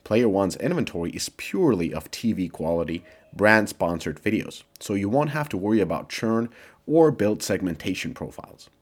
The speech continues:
Plus, given the fact that the majority of free-to-play players on P C and console never actually spend any money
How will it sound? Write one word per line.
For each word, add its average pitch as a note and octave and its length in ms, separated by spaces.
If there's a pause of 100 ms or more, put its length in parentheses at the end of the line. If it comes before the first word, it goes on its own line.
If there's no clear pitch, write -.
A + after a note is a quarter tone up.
(380)
Plus, - 340 (100)
given D#3+ 220
the D3+ 60
fact G#2+ 340
that F2 140
the E2+ 60
majority A#2 400
of D3+ 120
free-to-play A2 360
players G#2 380
on D#2+ 120
P - 220
C C3 160
and G#2+ 120
console F2+ 340
never G2+ 380
actually E2 320
spend F2 460
any C3 340
money F2 360